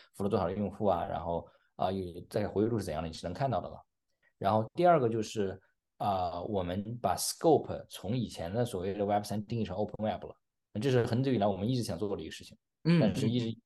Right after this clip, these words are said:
Speaker 1: 其实 open web，就是所谓的Web三或者 blockchain 以外的信息源很少，那我们其实也是借着 Nostr 终于有一个，呃，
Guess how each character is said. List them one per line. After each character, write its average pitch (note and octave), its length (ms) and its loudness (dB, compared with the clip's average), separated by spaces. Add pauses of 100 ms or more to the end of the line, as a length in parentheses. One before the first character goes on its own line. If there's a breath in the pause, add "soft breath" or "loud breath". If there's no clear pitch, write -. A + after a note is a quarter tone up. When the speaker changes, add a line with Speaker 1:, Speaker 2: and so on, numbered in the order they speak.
(140)
Speaker 1:
其 - 160 -16
实 G#2+ 240 -2 (400 loud breath)
open B2+ 320 4
web， C#3 120 -2
就 A#2+ 120 -2
是 G#2 120 -4
所 G2 140 -2
谓 G#2+ 60 4
的 A2 60 4
Web B2+ 220 4
三 B2+ 200 0
或 A2+ 120 -2
者 G2+ 60 -4
blockchain B2+ 380 2
以 F#2+ 120 -4
外 A#2+ 100 0
的 A2+ 120 -6
信 A2+ 140 -6
息 G#2+ 80 -4
源 G#2 100 0
很 G2 160 -6
少， - 280 -6
那 G#2+ 100 0
我 F#2 60 2
们 F2 80 -6
其 G#2+ 120 -6
实 A#2+ 60 -2
也 G2+ 140 -2
是 G2 80 -6
借 C3 180 -2
着 G#2+ 120 4
Nostr G#2 520 0
终 B2 180 0
于 G#2 240 -2
有 D#2+ 160 -4
一 F2+ 100 -6
个， A#2+ 280 4 (280 loud breath)
呃， F2 420 -6